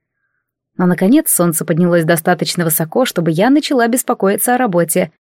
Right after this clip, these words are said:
"Полетели назад!" прокричала ему. "Мне нужно на заказ!" Джуик недовольно рыкнул, но развернулся — и на полной скорости понесся к городу. Я снова заметила озеро,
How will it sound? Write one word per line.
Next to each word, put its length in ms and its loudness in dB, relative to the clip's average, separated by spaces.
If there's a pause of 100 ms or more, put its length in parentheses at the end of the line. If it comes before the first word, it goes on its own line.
(600)
"Полетели 460 4
назад!" 500 2 (120)
прокричала 500 0
ему. 400 0 (180)
"Мне 220 4
нужно 340 4
на 140 4
заказ!" 560 0 (560)
Джуик 460 0
недовольно 480 2
рыкнул, 420 4
но 160 2
развернулся — 800 0 (300)
и 80 -2
на 100 0
полной 400 2
скорости 480 -2
понесся 500 0
к 80 -6
городу. 540 -2 (920)
Я 160 2
снова 320 0
заметила 540 0
озеро, 440 2